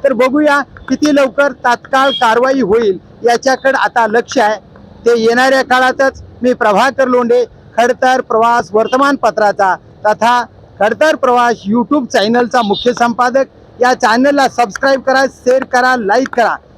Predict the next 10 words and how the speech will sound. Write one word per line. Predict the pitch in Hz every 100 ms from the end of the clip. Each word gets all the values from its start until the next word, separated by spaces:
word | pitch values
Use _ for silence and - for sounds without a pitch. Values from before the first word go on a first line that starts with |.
| -
बेल | 160 202 262
आयकॉनचे | 254 240 262 254 262
बटन | 208 196 240 262
दाबा | 254 226 208 185 - - -
आणि | 208 220 208
असेच | 180 262 226
वेगवेगळे | 185 247 214 220 202 190 147 - -
समाजहिताचे | 196 220 254 254 208 226 220 - 208 175
व्हिडिओ | 165 196 247
पाहण्यासाठी | 220 190 185 196 180 180 -